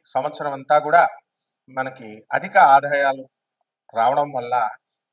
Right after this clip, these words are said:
ఇంట్లో ఉన్నటువంటి అప్పుల్ని తీర్చేయడం, తర్వాత కొత్తగా మనం ఖరీదైనటువంటి వస్తువులను కొనడం ఈ విధంగా జరుగుతుంది. అలాగే మేషరాశి వారిలో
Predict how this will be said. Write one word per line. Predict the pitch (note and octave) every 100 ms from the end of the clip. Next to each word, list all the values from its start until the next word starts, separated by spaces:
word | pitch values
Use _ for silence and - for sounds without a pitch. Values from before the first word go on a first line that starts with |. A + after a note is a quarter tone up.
| _
ఇంట్లో | C#3 C#3 D#3+ D3+
ఉన్నటువంటి | C#3 C#3 C3+ C3 B2+ - A#2 A2 _ A#2
అప్పుల్ని | - D3+ D#3+ D#3
తీర్చేయడం, | C#3 - C3 B2 B2+ - _ _ -
తర్వాత | A#2+ B2+ B2+
కొత్తగా | - A#2 D3 C#3 B2 - _ _ _ -
మనం | A2+ G#2+ G2+ - _
ఖరీదైనటువంటి | B2 C3+ C#3 C3 B2+ B2 A#2 G#2
వస్తువులను | C3 - D3+ C#3+
కొనడం | C3 A#2+ A#2 A2+ _ _
ఈ | A#2
విధంగా | A2+ A#2 A#2 A2+ G2 _ _ _ _ G#2
జరుగుతుంది. | - C3+ C3+ D3+ D#3+ E3+ _ -
అలాగే | B2+ E3+ F#3+
మేషరాశి | F#3+ C#3 C#3+ E3+ E3 D#3 D3
వారిలో | C#3+ C3 D3+ C#3 A2+